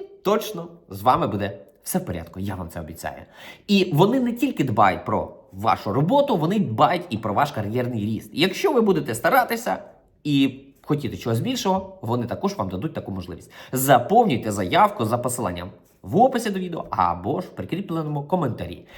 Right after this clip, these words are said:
І, звісно ж, запрошуйте знайомих. Отож, друзі,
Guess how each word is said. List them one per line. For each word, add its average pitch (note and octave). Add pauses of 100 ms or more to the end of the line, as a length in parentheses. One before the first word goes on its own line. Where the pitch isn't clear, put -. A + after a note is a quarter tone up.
(160)
І, A#3
звісно A#3+
ж, A#3+ (420)
запрошуйте -
знайомих. F3+ (520)
Отож, G#3+
друзі, F3+